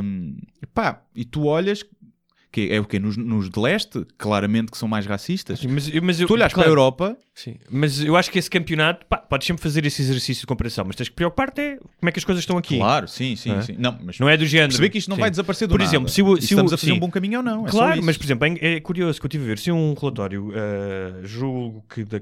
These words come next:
Speaker 2: co-, ligado à Comissão Europeia, eu tinha isso aqui, agora não consigo encontrar,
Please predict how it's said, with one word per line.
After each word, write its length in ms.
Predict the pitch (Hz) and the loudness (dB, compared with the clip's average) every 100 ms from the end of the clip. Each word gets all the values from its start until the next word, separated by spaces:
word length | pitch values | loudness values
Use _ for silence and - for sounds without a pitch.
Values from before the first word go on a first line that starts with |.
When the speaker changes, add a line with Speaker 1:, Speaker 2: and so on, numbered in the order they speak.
| - | -10
Speaker 2:
co-, 300 | - 101 104 - 104 | -12 -10 -10 -10 -6
ligado 240 | 107 127 | -4 -4
à 40 | 113 | -6
Comissão 320 | - 107 104 | -8 -8 -6
Europeia, 560 | 98 98 90 85 87 - | -6 -8 -10 -10 -12 -14
eu 80 | 107 | -16
tinha 280 | - 127 123 | -8 -4 -4
isso 160 | 120 | -6
aqui, 180 | 110 - | -12 -10
agora 180 | 120 113 | -10 -8
não 120 | 113 | -8
consigo 320 | 107 110 104 | -10 -10 -10
encontrar, 420 | 98 101 98 85 | -10 -10 -12 -16